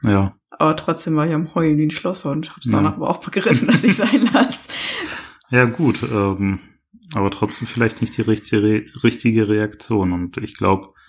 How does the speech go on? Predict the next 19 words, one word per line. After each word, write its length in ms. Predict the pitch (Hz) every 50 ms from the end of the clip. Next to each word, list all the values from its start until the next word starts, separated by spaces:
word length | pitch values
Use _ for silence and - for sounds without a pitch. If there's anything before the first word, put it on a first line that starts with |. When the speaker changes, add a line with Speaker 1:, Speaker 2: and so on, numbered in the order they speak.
| _ _ _ _ _ _ _ _ _ _ -
Speaker 1:
heute 260 | - 104 104 - -
ist 80 | 110 -
sie 80 | 110
da 100 | 110 110
auch 140 | 110 110 101
nicht 120 | 98 90 -
stolz 320 | - - 90 87 85 -
drauf, 200 | - - 92 87
oder? 320 | 92 95 104 117 120 117 120 - _ _ _ _ _ _ _ _ _ - - - - _ _ _ _ _ _
Speaker 2:
Nee, 320 | - 190 190 180 180 180 - -
aber 480 | - - 175 170 170 170 165 185 - -
wahrscheinlich 500 | 185 185 - - 202 196 185 180 190 175
war 120 | 180 175
das 140 | 175 185 185
auch 140 | - 185 185
der 140 | - 180 185
Moment, 340 | 180 175 180 180 180 -
wo 80 | - 175
sie 320 | 170 175 170 170 170 175